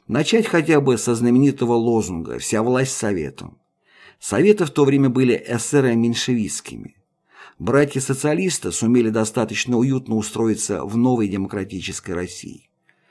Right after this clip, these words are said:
В результате апрельского правительственного кризиса они вошли в правительство, по какому поводу, видно, эсер Гоц сказал красиво:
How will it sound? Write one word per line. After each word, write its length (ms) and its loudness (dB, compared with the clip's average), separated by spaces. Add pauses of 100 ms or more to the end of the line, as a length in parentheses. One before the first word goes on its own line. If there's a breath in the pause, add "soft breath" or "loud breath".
(420 soft breath)
В 100 -4
результате 540 4
апрельского 600 0
правительственного 680 -2
кризиса 560 -4 (280 loud breath)
они 280 2
вошли 360 0
в 60 -6
правительство, 760 -4 (360 soft breath)
по 100 -4
какому 420 0
поводу, 400 0
видно, 380 2
эсер 420 -2
Гоц 400 -2
сказал 440 -4
красиво: 540 -10